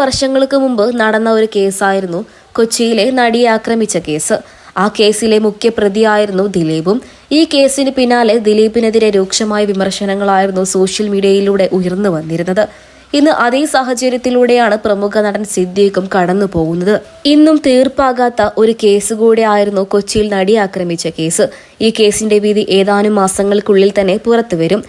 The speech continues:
ഈ സാഹചര്യത്തിൽ ദിലീപിന്റെ ഫോൺ ഓഫായിരുന്നു.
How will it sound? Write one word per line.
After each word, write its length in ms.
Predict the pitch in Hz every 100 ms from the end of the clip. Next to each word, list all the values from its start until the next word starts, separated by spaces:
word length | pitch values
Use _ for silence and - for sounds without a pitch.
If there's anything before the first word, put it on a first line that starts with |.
| - _ _ 302
ഈ 20 | 349
സാഹചര്യത്തിൽ 640 | 302 277 294 285 277 277 247 214
ദിലീപിന്റെ 460 | 214 220 247 240 247
ഫോൺ 140 | 214 - 175
ഓഫായിരുന്നു. 680 | 185 185 156 147 156 165